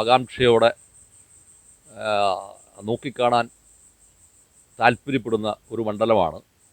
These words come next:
തൃശ്ശൂർ പാർലമെന്റ്. എന്തുകൊണ്ടാണ്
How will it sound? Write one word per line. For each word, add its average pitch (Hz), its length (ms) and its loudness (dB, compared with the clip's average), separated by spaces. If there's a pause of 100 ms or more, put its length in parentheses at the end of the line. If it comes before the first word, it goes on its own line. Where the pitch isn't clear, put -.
(260)
തൃശ്ശൂർ 120 320 -10 (260)
പാർലമെന്റ്. 104 440 -4 (1800)
എന്തുകൊണ്ടാണ് 127 540 4